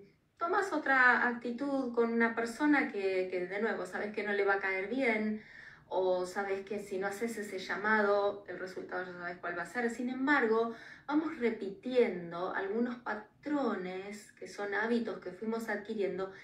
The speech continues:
que quizás en algún momento sí me sirvió eso. Eso es lo interesante. Quizás yo repito cosas porque en algún momento eso me sirvió.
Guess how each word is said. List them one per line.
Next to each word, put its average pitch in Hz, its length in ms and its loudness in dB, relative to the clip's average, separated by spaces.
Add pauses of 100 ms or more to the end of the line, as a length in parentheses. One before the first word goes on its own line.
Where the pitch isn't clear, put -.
(180)
que - 100 -20
quizás 403 420 -8
en 285 120 0
algún 233 260 2
momento 262 460 0
sí 240 260 -4
me 233 140 2
sirvió 151 520 -6 (500)
eso. 156 340 -10 (100)
Eso 277 180 -8
es 254 80 -6
lo 220 60 -2
interesante. 160 840 -4 (580)
Quizás 440 360 2
yo 415 100 4
repito 277 600 2
cosas 185 720 -2
porque 240 260 2
en 302 120 8
algún 359 200 4
momento 320 460 2
eso 269 260 -2
me 208 100 0
sirvió. - 460 -12